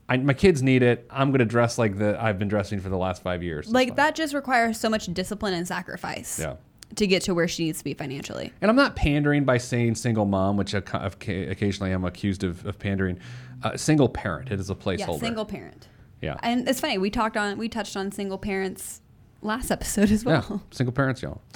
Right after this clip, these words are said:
Speaker 2: Yeah.
Speaker 1: Uh, how about this one? The regional manager,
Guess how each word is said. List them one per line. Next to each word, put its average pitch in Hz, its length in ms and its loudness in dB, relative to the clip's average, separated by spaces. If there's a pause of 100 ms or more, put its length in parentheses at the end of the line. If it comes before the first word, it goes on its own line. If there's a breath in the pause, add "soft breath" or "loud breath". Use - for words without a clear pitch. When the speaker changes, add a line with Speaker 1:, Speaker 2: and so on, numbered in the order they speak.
(340 loud breath)
Speaker 2:
Yeah. 151 100 -4
Speaker 1:
Uh, 160 340 6 (360)
how - 180 2
about 226 200 8
this 180 180 4
one? - 100 -2 (1000 loud breath)
The 151 220 6
regional 226 540 8
manager, 165 580 4